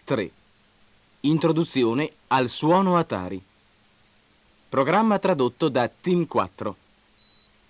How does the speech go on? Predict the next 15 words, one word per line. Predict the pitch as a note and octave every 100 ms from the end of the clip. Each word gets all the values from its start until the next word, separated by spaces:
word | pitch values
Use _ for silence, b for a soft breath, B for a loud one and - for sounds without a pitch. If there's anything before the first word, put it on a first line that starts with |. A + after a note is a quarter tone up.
| _ _ _ -
Prima | - C#3+ G3+ F#3
lezione. | F3 - G#2 F2+ F2+ - - _ _ - - - - - - - - - - - - - - - - - - - - - - - - - - - - -
Probabilmente | - E3+ F3 E3 E3+ C#3 G2+ F#2+ C#3 - - -
avete | - C#3+ E3+ F#3
visto | D#3+ - C3
funzionare | - E3 F3 F3 D3+ C3 B2
molti | B2 C#3+ B2 A#2 A2
dei | A2
dispositivi | G#2+ A2+ C3 A#2 A#2 C#3 B2 A2+
e |
delle | G#2 A2+ G#2+
caratteristiche | C#3 D3 C#3+ G#2 G2 - A2 A#2 -
di | B2
questo | - C3+ - A2+
computer. | G#2 F2 E2 - F#2